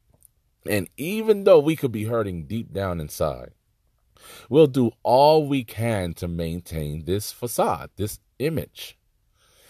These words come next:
that is disingenuous, that counters the expression of the soul, that leads to depression, anxiety, fear, and ultimately death,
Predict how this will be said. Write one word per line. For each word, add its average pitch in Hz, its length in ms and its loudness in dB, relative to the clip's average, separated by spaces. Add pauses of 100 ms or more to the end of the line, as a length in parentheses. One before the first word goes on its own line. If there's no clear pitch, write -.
(140)
that 107 160 8
is 95 300 0
disingenuous, 82 1160 -8 (720)
that 95 200 2
counters 117 440 -2
the 110 100 -4
expression 98 480 -4
of 82 140 -6
the 90 80 -6
soul, 69 460 -10 (420)
that 110 160 4
leads 131 400 -2
to 123 220 -4
depression, 110 920 -6
anxiety, 95 720 0
fear, 98 880 -2 (760)
and 113 240 -2
ultimately 131 720 2
death, 120 840 -4